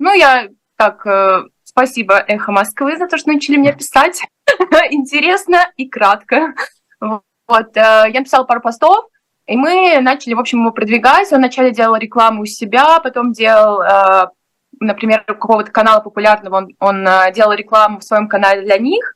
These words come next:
а они делали для нас. И поэтому у нас там первые, там, десять тысяч подписчиков, наверное, в первый месяц появились. Вот, это вот, кстати, каналу в конце октября четыре года исполнилось.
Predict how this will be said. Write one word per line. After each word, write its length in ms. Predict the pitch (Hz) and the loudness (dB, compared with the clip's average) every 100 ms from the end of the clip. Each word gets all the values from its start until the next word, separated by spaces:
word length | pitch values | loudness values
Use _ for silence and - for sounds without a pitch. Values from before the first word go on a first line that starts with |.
| _ | _
а 100 | 202 | 0
они 240 | 208 240 285 | 0 0 -2
делали 320 | 254 254 247 | 0 0 -2
для 180 | 220 220 | 0 0
нас. 260 | 190 185 - | 0 0 -4
И 60 | |
поэтому 320 | 196 240 240 233 | -4 -4 -2 -2
у 40 | |
нас 220 | 233 226 | 0 -2
там 160 | - 220 | -4 -6
первые, 360 | 240 233 226 | -2 -2 -2
там, 180 | 214 214 | -2 -2
десять 260 | 214 233 220 | -2 -4 -6
тысяч 160 | 226 | -6
подписчиков, 540 | - 214 269 294 - - | -4 -2 -2 -4 -8 -2
наверное, 400 | 202 208 208 196 | -2 0 -4 -6
в 40 | |
первый 220 | - 214 | -6 -2
месяц 340 | 220 208 208 - | 0 -2 -4 -6
появились. 680 | - 180 180 175 - - - _ _ _ _ _ | -2 -2 -2 -8 -12 -18 -20 _ _ _ _ _
Вот, 180 | 202 196 | 0 0
это 480 | 220 240 233 226 214 | 0 2 4 2 0
вот, 160 | 214 - | -4 -10
кстати, 280 | - 208 | -8 -6
каналу 640 | - 233 240 285 247 220 202 | -2 0 2 2 2 0 -2
в 60 | - | -2
конце 420 | 208 214 - 220 | -4 -4 -2 0
октября 480 | 214 - 196 247 - _ | 0 -4 -2 -2 -4 _
четыре 260 | - 233 220 | -10 -6 -2
года 240 | 185 170 | -2 -4
исполнилось. 640 | - - 151 156 156 160 | -10 -8 -8 -8 -12 -16